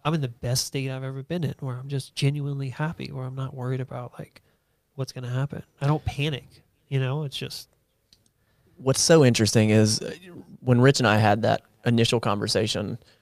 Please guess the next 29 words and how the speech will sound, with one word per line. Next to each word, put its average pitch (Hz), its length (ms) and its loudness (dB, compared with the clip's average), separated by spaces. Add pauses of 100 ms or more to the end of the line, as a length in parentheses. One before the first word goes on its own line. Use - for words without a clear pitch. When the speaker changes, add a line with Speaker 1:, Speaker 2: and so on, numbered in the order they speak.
(100)
Speaker 2:
sort 117 220 0
of 107 80 0
the 110 80 4
rekindling 107 800 0 (160)
of, 110 220 2
uh, 101 240 2
you 113 80 -2
know, 95 80 0
seeing 110 320 2
each - 120 -4
other 95 140 2
again, 107 260 -2 (480)
well, 113 140 4
we 113 80 6
spoke 110 240 4
for 113 100 2
an 107 60 2
hour 104 100 4
and 98 80 2
a 101 40 0
half. 110 200 2 (1040)
He 143 160 2
explained 143 420 2
a - 80 0
lot 113 400 4
of 107 120 0
this 104 200 0
to 110 140 -4
me. 107 240 -4